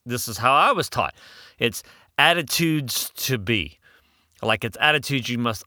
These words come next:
adopt. Like it's a list of how-tos to blessedness. It's a list of mandates as such.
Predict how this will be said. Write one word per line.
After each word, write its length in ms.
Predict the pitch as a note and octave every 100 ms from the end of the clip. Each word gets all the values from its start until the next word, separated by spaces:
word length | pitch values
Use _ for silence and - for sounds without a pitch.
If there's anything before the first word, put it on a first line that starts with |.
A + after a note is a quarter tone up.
| -
adopt. 680 | E2+ E2 F2 D2 _ - -
Like 180 | A2+
it's 80 | A#2+
a 60 | B2
list 260 | C3 E3
of 80 | B2+
how-tos 1200 | - - D3+ D3+ C#3 B2 - D3+ D3 A#2 F2 E2+
to 360 | - - A#2 G2+ - - - -
blessedness. 1120 | F#2+ F2+ G2+ G#2 B2 - - E2+ C#2 - - -
It's 160 | F#2
a 100 | F#2+ E2+
list 360 | A2 D3 - -
of 380 | A#2 A2 E2 -
mandates 800 | E2 D#2+ G#2+ A2 F#2 E2 D2 -
as 120 | C2
such. 340 | - D#2+ -